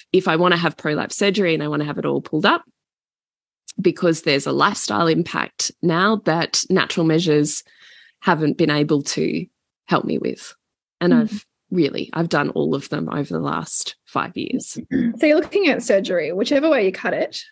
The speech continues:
Speaker 2: <laughs> pardon the pun, but you're looking
Speaker 1: I'm
Speaker 2: at
Speaker 1: looking at
Speaker 2: surgery.
Speaker 1: surgery, hundred percent. So the surgery that I'm looking at would involve, because I have all three prolapses, so it's a multi-organ prolapse, would look at cutting the front and the back of the vagina,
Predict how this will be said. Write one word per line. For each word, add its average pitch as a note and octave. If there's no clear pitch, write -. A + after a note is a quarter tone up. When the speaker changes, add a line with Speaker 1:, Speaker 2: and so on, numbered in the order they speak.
Speaker 2:
<laughs> -
pardon D4+
the G#3+
pun, A#3
but E4
you're D4+
looking C4+
Speaker 1:
I'm A#3
Speaker 2:
at A3
Speaker 1:
looking B3+
at C#4
Speaker 2:
surgery. D3
Speaker 1:
surgery, -
hundred F#3+
percent. -
So A3
the G#3
surgery B3
that F3+
I'm E3+
looking D#3+
at D3+
would D#3+
involve, D3
because D#3+
I E3+
have D3+
all D3
three D3
prolapses, D3
so -
it's -
a E3+
multi-organ C#3+
prolapse, D3+
would E3
look D3
at -
cutting D3
the D3
front D3+
and D#3
the -
back -
of F#3+
the D#3+
vagina, G3